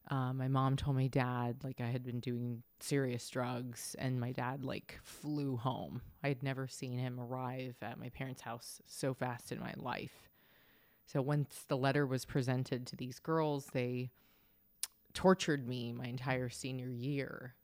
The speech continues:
And I have never told any of you guys about it because it was, it was rough. I will never forget wanting to hide from them and constantly being in fear of what they might do. They called me names. They shouted things at me.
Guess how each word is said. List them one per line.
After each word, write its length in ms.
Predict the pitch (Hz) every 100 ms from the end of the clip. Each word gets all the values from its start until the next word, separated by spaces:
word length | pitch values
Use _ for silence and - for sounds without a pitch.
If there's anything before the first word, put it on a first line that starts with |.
| -
And 120 | 139
I 220 | 139 135 131
have 180 | 131
never 220 | 143 143 143
told 280 | - 135
any 180 | 135 160
of 80 | 160
you 80 | 135
guys 200 | 139 131
about 220 | 131 139 -
it 60 | -
because 240 | - 135
it 80 | 107
was, 340 | 135 127 - - _ _ _ _ _ _ _ _ _ _ _ -
it 80 |
was 180 | 160 156
rough. 640 | 127 127 139 143 - - - -
I 280 | 131 135 131 127
will 120 | 123 143
never 300 | 143 156 156
forget 400 | - 135 131 -
wanting 480 | 139 127 135 139 139
to 100 | 135
hide 460 | 123 - 123 131 131
from 280 | - 160 160
them 440 | 160 160 165 160 -
and 340 | 127 127 127 -
constantly 640 | - 127 135 - 151 - 131
being 240 | 127 127
in 80 | 117
fear 400 | 117 - 131 127
of 120 | 127
what 140 | 131 -
they 100 | 135
might 220 | 123 -
do. 260 | 160 156
They 100 | 143
called 280 | 131 - 123
me 140 | 123 131
names. 520 | 151 151 147 147 -
They 120 | -
shouted 460 | - - 127 143 139
things 300 | 143 143 135
at 180 | 135 131
me. 380 | 135 127 127